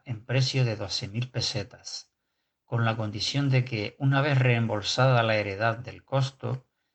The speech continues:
las aguas se dividirían por mitad entre ellos y la comunidad, contribuyendo ellos con la mitad del costo de las limpias y reparaciones futuras.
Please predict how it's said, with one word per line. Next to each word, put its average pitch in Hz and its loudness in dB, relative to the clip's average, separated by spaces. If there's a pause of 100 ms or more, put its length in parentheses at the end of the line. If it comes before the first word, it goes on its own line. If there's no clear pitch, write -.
(160)
las - -6
aguas 139 2
se - -2
dividirían 113 2
por 117 -6
mitad 110 -2 (320)
entre 101 -6
ellos 131 2
y - -20
la 117 0
comunidad, 107 -2 (540)
contribuyendo 113 2
ellos 123 2
con 120 -4
la 104 -2
mitad 101 -4
del 113 -6
costo 131 0
de 113 2
las 95 -2
limpias 143 -4
y 131 -18
reparaciones 113 -2
futuras. - -14